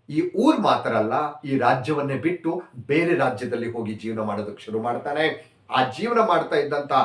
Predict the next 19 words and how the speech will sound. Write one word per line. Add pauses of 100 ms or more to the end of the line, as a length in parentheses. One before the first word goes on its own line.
(280)
ಅಲ್ಲಿ
ಕಷ್ಟ
ಹೇಗಿತ್ತು
ಆತನಿಗೆ
ಅಂದ್ರೆ,
ಬೇರೆ
ರಾಜ್ಯಕ್ಕೆ
ಹೋದ್ರೂ
ಕೂಡ
ಆತನಿಗೆ
ತೃಪ್-,
ಏನು
ನೆಮ್ಮದಿ
ಇರ್ಲಿಲ್ಲ,
ನೆಮ್ಮದಿಗೆ
ಜೀವನ
ಮಾಡಕ್
ಆಗ್ತಾ
ಇರ್ಲಿಲ್ಲ.